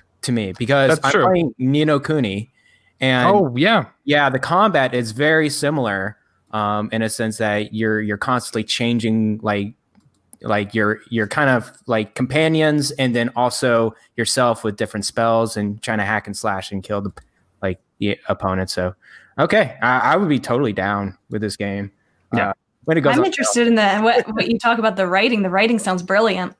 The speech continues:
Speaker 2: Oh, the writing's hilarious. You have, um, there's these three genies you encounter that help you get to a different land, and they're, like, super, like, diva-ish, like, genies that come out like, "Oh,
Speaker 1: Mm.
Speaker 2: hey there, beautiful. Like, how you doing?" And it's like, you can take them as pets eventually, and their dynamic is unique because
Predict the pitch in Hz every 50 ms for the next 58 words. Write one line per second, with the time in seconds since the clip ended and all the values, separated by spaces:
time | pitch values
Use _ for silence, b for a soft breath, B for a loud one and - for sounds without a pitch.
0 | _ - 151 135 127 127 135 135 139 131 - 127 123 117 113 110 - 139 143 147
1 | 135 139 135 127 123 117 113 B B B B B B B - 151 127 139 139 -
2 | - - 185 202 180 139 127 143 151 151 147 135 127 120 131 127 127 - 139 135
3 | 131 127 123 117 - - 135 120 - 127 127 127 123 120 - 131 120 127 127 -
4 | - 123 113 117 113 117 123 131 139 147 - b b b b b b b b b
5 | - 147 147 147 139 139 143 139 135 - - - - - - - 170 160 160 -
6 | 151 143 139 131 135 - - - - - 143 131 120 113 113 110 143 143 139 127
7 | 123 127 113 123 120 120 - - - - - - 151 143 131 127 117 120 117 -
8 | 131 131 131 127 120 120 127 113 - 139 131 123 131 139 143 - - 139 165 202
9 | 220 214 185 165 156 151 160 175 196 220 240 220 220 180 160 151 143 131 139 147
10 | 147 143 143 - - 175 165 160 185 202 196 170 160 135 156 175 180 190 196 175
11 | 160 180 190 233 233 175 139 135 135 123 - 147 135 123 - _ b b b b
12 | b b b b - 160 156 180 156 - 180 165 139 156 151 151 156 143 - -
13 | 175 165 - 143 127 131 139 139 - - 160 151 139 123 120 123 127 131 127 -
14 | 135 127 127 131 131 127 131 123 - 127 117 117 117 117 123 127 127 - - 127
15 | - 127 120 113 104 - -